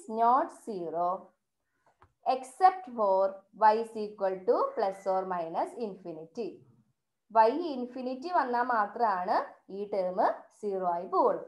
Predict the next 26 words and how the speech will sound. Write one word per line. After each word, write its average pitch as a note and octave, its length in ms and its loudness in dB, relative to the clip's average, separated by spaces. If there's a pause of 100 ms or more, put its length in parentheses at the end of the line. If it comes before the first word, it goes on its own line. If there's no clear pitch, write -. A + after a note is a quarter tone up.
(120)
അല്ലെങ്കിൽ G#3 320 -2 (120)
ഏതാണ് G#3+ 320 2 (100)
ടേം G#3 160 0 (140)
സീറോ G3+ 220 -2 (100)
ആവുന്നത്? F#3 400 -4 (480)
ഈ F#3+ 40 -4 (100)
ബ്രാക്കറ്റിലെ F#3+ 720 -2 (100)
ടേം F3+ 280 -6 (120)
ആണ് F3 200 2 (380)
സീറോ F3+ 280 -8 (100)
ആവുന്നത്. D#3+ 280 -16 (960)
Since D4 280 -2 (180)
E - 20 -2 (140)
raised G3 260 -4
to B3+ 160 -4
minus F#3+ 280 -6 (120)
y F#3+ 120 0
square G3 300 -4
by F#3 80 0 (140)
two G#3 100 2 (220)
is G#4 100 -4 (220)
not C#4 240 -2 (180)
zero, E3 420 -4 (600)
except G4 480 -6 (100)
for F3+ 220 -2 (560)
y F#3 40 -2